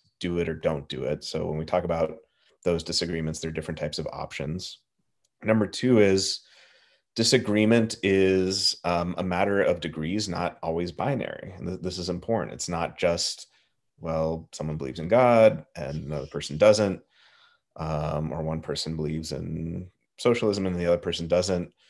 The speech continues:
It can be to, you know, different degrees.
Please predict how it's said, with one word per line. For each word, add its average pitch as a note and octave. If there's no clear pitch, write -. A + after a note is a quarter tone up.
It -
can A2+
be A#2+
to, A#2
you F#2
know, F#2
different -
degrees. -